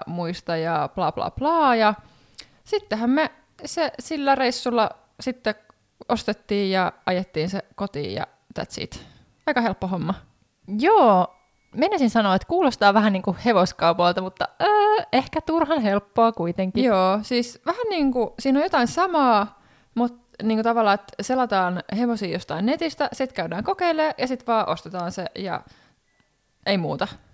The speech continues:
Speaker 1: Mut valitettavasti hevosen ostaminen ei kyllä käy ihan noin helposti. Ja sittenhän tossa oli kans tosi kätevää se, että sä pystyit esimerkiksi rahoituksen ottaa sen autokaupan kautta. Sitten me ostettiin siihen vuoden takuu, eli ihan sama mitä sille autolle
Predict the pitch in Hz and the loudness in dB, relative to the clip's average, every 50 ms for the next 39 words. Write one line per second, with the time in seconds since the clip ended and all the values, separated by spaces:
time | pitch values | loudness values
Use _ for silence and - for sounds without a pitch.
0 | _ _ _ - 202 202 - - - _ _ _ _ - 202 214 233 233 220 202 | _ _ _ -2 -2 -2 -4 -6 -14 _ _ _ _ -4 0 0 2 2 0 -2
1 | - 180 185 185 - 185 220 196 185 190 - - 180 - - 147 160 165 165 170 | -6 -8 -8 -8 -4 -2 -2 -2 -2 -4 -6 -6 -8 -8 -6 -6 -6 -4 -4 -4
2 | - - 214 214 208 190 170 160 170 - - 165 160 - - 175 185 - 160 156 | -4 -2 -2 -2 -2 -2 -2 -4 -4 -2 -4 -4 -4 -4 -4 -4 -4 -4 -4 -4
3 | 156 165 170 190 196 - - - - _ _ _ _ _ - - 214 180 165 175 | -4 -4 -2 -4 -4 -4 -10 -18 -20 _ _ _ _ _ -12 -8 -6 -4 -4 -4
4 | 180 - 220 - - - 339 - - _ _ _ _ _ _ _ _ _ - 294 | -4 -4 -4 -4 -4 -6 -6 -6 -8 _ _ _ _ _ _ _ _ _ -2 -2
5 | 339 339 - 311 262 240 254 254 - 311 269 277 269 277 269 - 269 254 269 262 | -2 -2 0 0 0 2 0 0 0 -2 -2 0 0 -2 0 -2 -2 -4 -2 -4
6 | 254 247 240 240 226 247 240 233 240 254 240 214 202 208 202 - _ - 208 190 | -4 -4 -4 -2 0 0 0 0 0 0 0 0 0 -2 -4 -8 _ -6 -6 -6
7 | - - 247 233 196 196 190 - - 180 180 185 185 - - _ - - - - | -6 -8 -6 -6 -6 -8 -8 -8 -8 -6 -6 -6 -8 -10 -16 _ -20 -20 -20 -20
8 | _ _ _ - 185 196 180 156 - - 165 - 240 269 302 311 339 330 311 311 | _ _ _ -8 -6 -6 -6 -6 -8 -10 -10 -4 -2 -2 0 0 -2 -4 -4 -4
9 | - 311 269 226 247 262 - _ _ - 262 254 247 233 - - _ - - - | -4 -4 -2 -2 -4 -6 -6 _ _ -2 0 0 0 0 -4 -10 _ -20 -10 -6
10 | - 254 233 233 240 233 233 247 240 - 226 226 220 220 226 220 220 226 220 - | -4 -2 0 2 2 2 0 -2 -2 -2 0 0 0 0 0 0 0 0 -2 -6
11 | - - - _ _ - 240 226 220 220 - _ _ - 220 226 220 - - 254 | -14 -20 -20 _ _ 0 2 2 2 0 -6 _ _ -2 -2 -2 -2 -2 0 2
12 | 240 214 180 196 - 190 185 - - 175 175 175 175 185 180 180 202 226 180 - | 2 2 0 -2 -6 -8 -12 -10 -8 -8 -6 -4 -4 -4 -4 -2 -2 -2 -2 -2
13 | - - - 247 262 262 - 285 269 269 247 - 185 190 180 196 208 196 185 208 | -4 -2 -2 -2 -4 -2 -4 -4 -2 -2 -2 -2 -2 -2 -2 -2 -2 -2 -2 -2
14 | 185 180 190 220 220 233 220 185 165 - 170 165 160 - 185 | -2 -2 -2 -2 -2 -4 -4 -4 -4 -4 -4 -4 -4 -6 -8